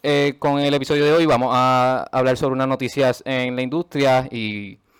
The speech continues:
la primera que yo tengo por aquí es que los, eh, no hace, yo creo que hace como dos días salió un rumor de que en el, es bien posible que en el dos mil veintiuno la academia posponga la gala de los Oscar.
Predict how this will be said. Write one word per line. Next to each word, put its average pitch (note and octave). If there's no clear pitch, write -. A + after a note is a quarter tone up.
la C3
primera A#2+
que C#3
yo C#3+
tengo C#3+
por C#3+
aquí D3+
es B2
que B2+
los, A#2
eh, A2+
no A#2
hace, D3
yo C#3
creo C#3
que C#3+
hace C#3
como C3+
dos C3
días C3+
salió G#2
un B2
rumor B2+
de G#2+
que G#2
en G#2+
el, G#2+
es A2+
bien B2+
posible B2
que A2
en G#2+
el G2+
dos G#2
mil G#2
veintiuno A#2
la G#2
academia G#2
posponga A#2
la G#2
gala G2+
de G#2+
los G#2+
Oscar. G2